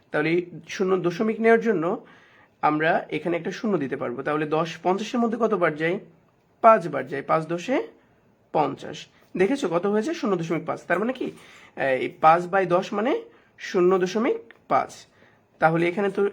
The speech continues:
এই পাশে আছে শূন্য দশমিক পাঁচ। তো আমরা বুঝতে পারছি এই দুটাই একই জিনিস। আবার এটাকে অন্যভাবে করা যায়, এই সহজ পদ্ধতিতে। দেখো আরেকটা, যেটা তোমাদের এই ভাগ করার প্রয়োজনীয়তা নেই, সেটা কিভাবে? এখানে ক-, দে-, দেখাচ্ছি আমি।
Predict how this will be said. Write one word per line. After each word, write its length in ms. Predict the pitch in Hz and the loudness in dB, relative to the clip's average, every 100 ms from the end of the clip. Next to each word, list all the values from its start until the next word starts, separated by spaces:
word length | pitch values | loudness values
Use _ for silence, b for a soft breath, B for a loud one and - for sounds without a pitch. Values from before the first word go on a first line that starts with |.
| - | -2
এই 80 | |
পাশে 280 | 185 190 185 202 | -2 -2 -2 -2
আছে 120 | 196 233 | -2 -2
শূন্য 160 | 214 180 175 | 0 0 -2
দশমিক 360 | 180 220 330 - - _ _ _ | -4 -4 -4 -6 -16 _ _ _
পাঁচ। 200 | 143 131 - _ b b b | -4 -4 -8 _ b b b
তো 20 | - | -2
আমরা 140 | 180 180 | 0 0
বুঝতে 280 | 175 180 185 | -2 -4 -2
পারছি 200 | 180 185 | -2 -2
এই 60 | 170 | -2
দুটাই 320 | 160 170 170 170 | -2 -2 -2 -2
একই 160 | 165 170 | -4 -4
জিনিস। 220 | 156 165 175 b b b b b - | -4 -4 -8 b b b b b 4
আবার 280 | 160 196 175 | 6 6 2
এটাকে 220 | 160 180 | 0 -4
অন্যভাবে 460 | 208 220 233 202 156 | -2 0 0 -2 -4
করা 240 | 139 131 123 | -4 -4 -4
যায়, 160 | 139 | -4
এই 80 | 185 - | -6 -4
সহজ 180 | 147 147 | -6 -6
পদ্ধতিতে। 320 | 151 139 143 156 | -6 -6 -4 -6
দেখো 240 | 143 190 | -6 -4
আরেকটা, 420 | 156 147 147 - 285 b b b b b 208 | -4 -4 -6 -8 -8 b b b b b -4
যেটা 160 | 156 156 | -2 -2
তোমাদের 240 | 160 156 156 | -2 -2 -2
এই 160 | 151 | -4
ভাগ 260 | 147 160 147 - | -4 -6 -6 -2
করার 180 | 156 156 | -2 -2
প্রয়োজনীয়তা 640 | 160 151 151 143 143 143 139 | -4 -4 -4 -4 -4 -6 -2
নেই, 120 | 185 311 b b b b | -4 -4 b b b b
সেটা 200 | - 170 165 | -8 -6 -4
কিভাবে? 360 | 175 175 220 - - b b b _ - | -2 0 0 -4 -10 b b b _ -8
এখানে 280 | 165 170 | -4 -4
ক-, 160 | 151 - 135 | -4 -8 -8
দে-, 240 | 135 143 139 | -6 -6 -6
দেখাচ্ছি 380 | 147 - - | -8 -8 -6
আমি। 260 | 135 147 254 | -4 -2 -4